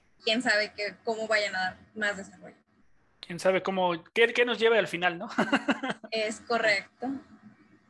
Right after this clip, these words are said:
Speaker 2: Boric, platícanos tu perspectiva. ¿Es más económico? ¿Es dar inclusión a todo?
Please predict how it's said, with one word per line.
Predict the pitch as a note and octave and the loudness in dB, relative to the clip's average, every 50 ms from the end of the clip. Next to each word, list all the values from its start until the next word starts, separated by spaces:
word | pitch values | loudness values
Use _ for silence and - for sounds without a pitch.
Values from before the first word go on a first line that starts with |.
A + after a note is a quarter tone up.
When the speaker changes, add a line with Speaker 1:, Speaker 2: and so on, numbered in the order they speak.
| _ _ - - | _ _ -16 -8
Speaker 2:
Boric, | E3+ F3+ A3+ B3 A3+ - | -4 -4 -4 -4 -4 -6
platícanos | - E3 E3 G#3+ A3+ A#3 G#3 - | -6 -6 -6 -4 -4 -4 -4 -4
tu | F#3+ - | -4 -4
perspectiva. | F3+ E3 - - D#3+ - - B3+ C#4 B3+ G3 F#3 | -4 -4 -4 -6 -6 -4 -2 0 4 6 6 8
¿Es | G3 G#3+ G#3 G#3+ | 6 6 4 2
más | G#3 A3 A3+ - | 2 2 2 2
económico? | G#3 - - F3 F3+ A3 B3+ C4 B3+ B3+ B3 - A#3+ A#3 A#3 A#3 A3+ G#3 | 0 -2 -2 -4 -2 0 -2 -2 -2 -4 -4 2 4 4 4 4 4 2
¿Es | G#3 G#3+ G#3+ G#3 - - - _ _ _ | 2 2 2 0 -2 -8 -16 _ _ _
dar | F3+ F#3+ G3 G3+ | -4 -2 -2 -2
inclusión | G3+ F#3 - - E3+ - F#3+ F#3+ G3+ | -4 -6 -6 -6 -6 -6 -4 -4 -4
a | - - | -4 0
todo? | - A#3 A#3+ A3+ A#3 A#3 A#3 A#3 A3+ | 2 2 2 4 4 4 2 2 0